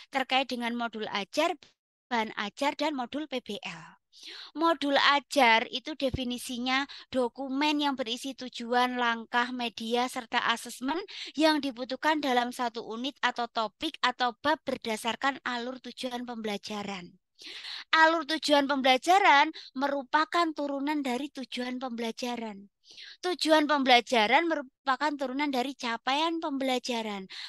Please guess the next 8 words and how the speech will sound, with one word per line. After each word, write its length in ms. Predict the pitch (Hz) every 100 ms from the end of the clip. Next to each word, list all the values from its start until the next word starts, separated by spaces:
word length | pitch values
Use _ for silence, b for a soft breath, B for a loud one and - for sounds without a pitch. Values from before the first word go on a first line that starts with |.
| B
Pembelajaran 640 | 330 302 302 294 302 302 294
apa 320 | 381 - 349
yang 240 | 285 254
harus 240 | 247 294 -
dicapai 480 | 247 247 233 -
oleh 240 | - 254 294 -
siswa-siswi 800 | - 262 - 262 262 - - 254
kita? 560 | 254 247 - 196 180 -